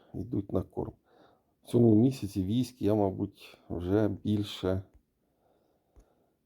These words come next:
ну, під, більше сорока, так, ой, більше тридцяти так точно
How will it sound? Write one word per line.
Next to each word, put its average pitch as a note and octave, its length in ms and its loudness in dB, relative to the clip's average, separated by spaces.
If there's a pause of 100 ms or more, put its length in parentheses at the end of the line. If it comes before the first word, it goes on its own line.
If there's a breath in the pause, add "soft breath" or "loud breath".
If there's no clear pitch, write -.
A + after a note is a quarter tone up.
(300)
ну, G#2+ 120 -4
під, C#3 220 -4 (920)
більше B2 440 2
сорока, A#2 420 0
так, - 160 -10 (240)
ой, F2+ 240 2
більше G2+ 340 -2
тридцяти G#2+ 500 0
так A2 240 -4
точно C#3 400 0